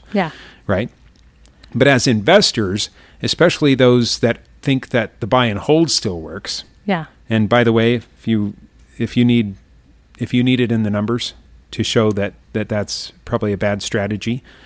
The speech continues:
Speaker 2: ever since the year two thousand, come on in. All right. And, and I'll, I'll sh-, we'll just do a couple of, we'll do some numbers just to check it out.
Speaker 1: Okay.
Speaker 2: Okay. Um, a-, at any rate,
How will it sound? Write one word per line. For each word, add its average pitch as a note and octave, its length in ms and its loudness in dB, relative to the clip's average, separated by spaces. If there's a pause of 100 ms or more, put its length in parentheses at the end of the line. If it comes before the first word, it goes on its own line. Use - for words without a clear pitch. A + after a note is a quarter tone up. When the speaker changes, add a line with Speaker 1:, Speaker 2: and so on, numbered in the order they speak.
(340)
Speaker 2:
ever G#2+ 180 0
since G#2 320 -6
the G#2 120 -4
year G2+ 160 -2
two G#2 160 -4
thousand, G2 400 -6 (640)
come A2+ 160 -2
on A2+ 140 2
in. E2 180 -6 (500)
All G#2+ 100 -2
right. G2 220 -2 (120)
And, B2+ 920 -6
and G#2+ 180 -4
I'll, G#2 220 -4
I'll G#2 160 -2
sh-, - 140 -10 (100)
we'll A2+ 140 -2
just G#2 240 -4
do A2+ 160 0
a F#2+ 60 -2
couple A#2+ 320 -2
of, - 360 -6 (500)
we'll B2+ 140 6
do C3 160 2
some A#2 220 0
numbers E2+ 400 -8 (180)
just - 220 -8
to - 40 -20
check - 220 -4
it - 80 -10
out. D#2 140 -12 (240)
Speaker 1:
Okay. C4+ 240 -4 (180)
Speaker 2:
Okay. G#2+ 280 -4 (840)
Um, B2+ 400 6 (140)
a-, - 180 2
at D#3 100 4
any F3 140 6
rate, G#2+ 240 0